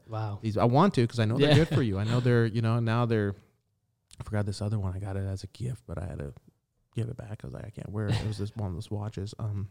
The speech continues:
Speaker 1: Yep.
Speaker 2: I forgot the name.
Speaker 1: Interesting. I've, wow, that's
Speaker 2: Yeah. Yeah, I
Speaker 1: For
Speaker 2: get
Speaker 1: you to be
Speaker 2: headaches.
Speaker 1: aware of that and, like, actually notice that across many different devices, I mean, it's, it's
Speaker 2: Yeah,
Speaker 1: gotta be, <laughs>
Speaker 2: it's, it's,
Speaker 1: gotta
Speaker 2: I
Speaker 1: be
Speaker 2: don't know what,
Speaker 1: something.
Speaker 2: I don't know what it is.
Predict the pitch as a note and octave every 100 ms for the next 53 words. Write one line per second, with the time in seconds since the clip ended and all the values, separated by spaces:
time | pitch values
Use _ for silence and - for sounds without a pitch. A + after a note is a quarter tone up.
0 | _ A2+ A2 A2+ _ _ _ _ - D3
1 | D3+ F2+ A2+ A#2 - A#2+ - B2 C3+ G#2+
2 | A2 - - - A#2 A2 G2+ - _ _
3 | - A#2 A2 A2 D3+ F3 F3 B2+ B2 C3
4 | C#3+ B2+ A2+ G#2+ A2 A#2 A2 A2+ C3 A#2+
5 | B2 A2+ A2 G#2+ A#2 A2+ A2+ A2 G#2 A2
6 | A2+ D3 B2 A2+ _ _ _ _ - G#2+
7 | G#2+ G#2+ - - D3+ C3 C3+ B2+ A#2 B2
8 | C3 - F#3 A#2 B2 - - - F#3 E3
9 | C3+ D3+ C#3 A#2+ G#2+ C3 C3 A2+ A2 G#2
10 | G2